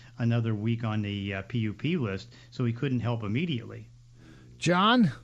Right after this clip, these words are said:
Speaker 2: it's that time. What's on your mind, Professor?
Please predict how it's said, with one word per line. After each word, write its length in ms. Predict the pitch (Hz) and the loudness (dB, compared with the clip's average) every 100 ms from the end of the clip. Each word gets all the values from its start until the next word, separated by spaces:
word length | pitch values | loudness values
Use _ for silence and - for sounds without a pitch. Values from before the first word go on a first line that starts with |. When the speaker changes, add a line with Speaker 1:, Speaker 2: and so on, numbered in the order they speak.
| - - | -20 -14
Speaker 2:
it's 200 | 143 165 | -6 0
that 200 | 170 - | 0 2
time. 320 | 185 147 127 | 2 2 2
What's 220 | 147 - | 0 2
on 160 | 180 180 | 4 4
your 80 | |
mind, 260 | 175 170 151 | 6 6 4
Professor? 520 | 127 - 135 - 131 | 0 0 0 0 -4